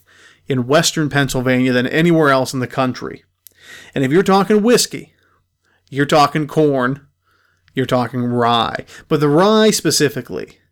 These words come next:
was a very big deal because the rye whiskey that came out of the Ohio country was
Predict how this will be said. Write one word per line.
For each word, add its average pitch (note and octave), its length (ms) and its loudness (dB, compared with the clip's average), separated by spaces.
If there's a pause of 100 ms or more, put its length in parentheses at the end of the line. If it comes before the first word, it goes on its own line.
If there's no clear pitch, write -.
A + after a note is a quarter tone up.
(240)
was C3 180 0
a B2+ 80 0
very B2 260 0
big A#2 240 -6
deal F#2+ 380 -4 (420)
because D3 480 0 (180)
the C#3 100 0
rye F#3 500 4
whiskey E3+ 480 0
that - 180 -4
came E3 280 2
out D#3 120 2
of C#3 80 -4
the C3+ 120 2
Ohio C3 380 0
country C3+ 380 -4
was A#2+ 300 -2